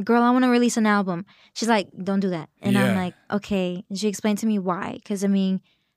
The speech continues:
Speaker 1: I'm not signed to anything, you
Speaker 2: Right.
Speaker 1: know? And she's like, "You give it, give it time, give it pa-,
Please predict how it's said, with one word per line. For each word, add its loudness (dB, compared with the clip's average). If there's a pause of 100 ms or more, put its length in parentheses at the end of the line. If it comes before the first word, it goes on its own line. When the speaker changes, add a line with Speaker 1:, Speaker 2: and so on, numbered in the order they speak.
(140)
Speaker 1:
I'm 2
not 4
signed 0
to 2
anything, 2 (100)
you -6
Speaker 2:
Right. 2
Speaker 1:
know? 2
And 2
she's -4
like, -2
"You 2 (140)
give 2
it, -8 (120)
give 2
it -6
time, -4
give -4
it -16
pa-, -6